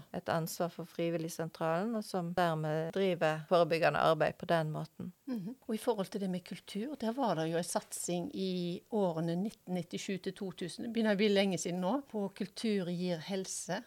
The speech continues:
Speaker 2: Så det som de sjekket litt ut, og det var i forhold til en del brukere som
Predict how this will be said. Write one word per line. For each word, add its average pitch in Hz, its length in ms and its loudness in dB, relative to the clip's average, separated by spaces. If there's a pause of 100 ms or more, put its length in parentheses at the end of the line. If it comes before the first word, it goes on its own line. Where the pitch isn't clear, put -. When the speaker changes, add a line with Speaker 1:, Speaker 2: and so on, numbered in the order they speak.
(240)
Speaker 2:
Så 208 140 -4
det 247 220 6
som 208 340 0
de 196 400 0
sjekket - 420 -2
litt 180 200 -4
ut, 233 240 -6
og 202 60 0
det 196 120 -4
var 190 160 4
i 180 60 -2
forhold 180 340 -4
til 185 140 -6
en 185 80 -2
del 175 180 -2
brukere 170 760 -6
som 170 480 -6